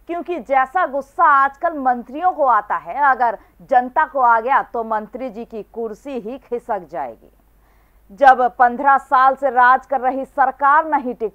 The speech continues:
पाई, तो आपको तो बस एक साल ही हुआ है। ये कैसे जनसेवक हैं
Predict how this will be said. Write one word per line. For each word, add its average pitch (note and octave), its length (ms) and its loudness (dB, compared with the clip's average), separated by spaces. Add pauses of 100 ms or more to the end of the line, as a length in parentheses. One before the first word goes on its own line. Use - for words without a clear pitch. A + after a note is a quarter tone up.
पाई, G3+ 300 0
तो C#4 140 -4
आपको B3 560 2
तो C4+ 140 0
बस B3+ 200 4 (280)
एक B3+ 240 4
साल C4+ 500 0
ही B3+ 180 -8
हुआ D4+ 360 -2
है। - 220 -14 (680)
ये D#4 120 -6
कैसे D#4 480 -2
जनसेवक C#4+ 600 -2
हैं - 160 -20